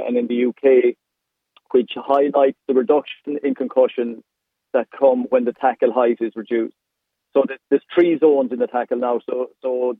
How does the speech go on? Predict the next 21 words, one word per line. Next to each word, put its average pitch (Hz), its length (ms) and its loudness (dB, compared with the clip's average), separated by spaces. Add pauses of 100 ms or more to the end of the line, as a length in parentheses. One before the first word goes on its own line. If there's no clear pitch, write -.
the 139 180 -2
ideal 147 420 4
tackle 135 400 -2
zone 123 380 0
is 127 260 -2 (440)
the 131 160 -2
stomach 131 320 -2
area. 123 520 0 (200)
So 123 160 2
that's, 127 160 0 (140)
that's 131 180 -2
a 135 60 -2
green 143 260 -4 (160)
zone 127 340 0
with 120 140 -4
a, 120 120 -8
with 123 160 -2
a 120 40 0
very 131 400 2
low, 123 360 2 (500)
uh, 117 280 0